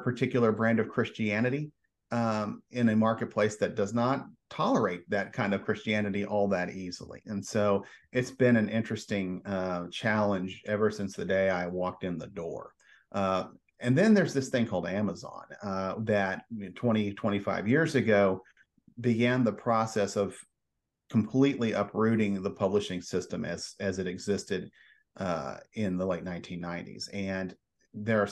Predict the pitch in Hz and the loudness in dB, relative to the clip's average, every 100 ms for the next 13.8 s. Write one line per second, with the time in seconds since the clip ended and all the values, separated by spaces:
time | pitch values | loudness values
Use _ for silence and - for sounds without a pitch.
0 | 131 120 110 - 110 101 107 110 107 101 | 2 4 4 2 -2 0 0 2 2 2
1 | 98 98 - - - 107 98 98 - 110 | 0 -2 -6 -6 0 2 2 0 -4 -2
2 | 101 110 135 139 - - 104 107 - 110 | 0 0 0 -4 -4 -4 -2 -2 -4 -4
3 | 92 98 92 92 87 87 104 110 120 127 | -2 -2 0 -2 -2 -2 -2 0 2 2
4 | 95 - 101 - 110 127 131 127 107 120 | 0 0 -2 -2 0 4 4 2 2 2
5 | - 113 _ - - _ - 98 92 90 | 0 -8 _ -20 -20 _ -2 0 2 0
6 | 85 95 107 107 104 107 95 101 92 - | -2 -2 0 2 4 2 2 0 -2 -6
7 | - - 101 101 101 _ _ _ _ _ | -12 -8 -6 -6 -8 _ _ _ _ _
8 | - - - - 127 117 120 123 123 123 | -20 -20 -12 2 4 4 4 4 2 2
9 | 110 - 101 95 95 90 _ - _ - | -2 0 2 2 0 -2 _ -20 _ -4
10 | 101 104 104 104 98 - - _ _ _ | 2 4 4 2 0 -2 -16 _ _ _
11 | _ _ - _ - 101 90 - 120 135 | _ _ -20 _ -6 -4 -4 -4 2 2
12 | 143 - 113 104 101 - - 123 117 113 | 2 0 2 2 0 -6 -2 2 2 2
13 | 104 98 104 - 104 104 - 98 | 2 -2 -4 -2 0 0 -4 -6